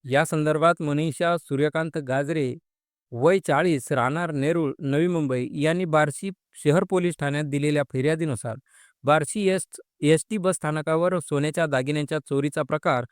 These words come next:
सकाळी उजेडात आला आहे. मनीषा गाजरे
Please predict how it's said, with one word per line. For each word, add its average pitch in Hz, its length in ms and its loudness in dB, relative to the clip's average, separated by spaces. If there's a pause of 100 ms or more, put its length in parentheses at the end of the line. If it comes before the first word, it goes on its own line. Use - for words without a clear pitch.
(360)
सकाळी 226 360 4
उजेडात 135 440 0
आला 110 160 -2
आहे. 107 180 -10 (280)
मनीषा 160 400 2
गाजरे 156 420 0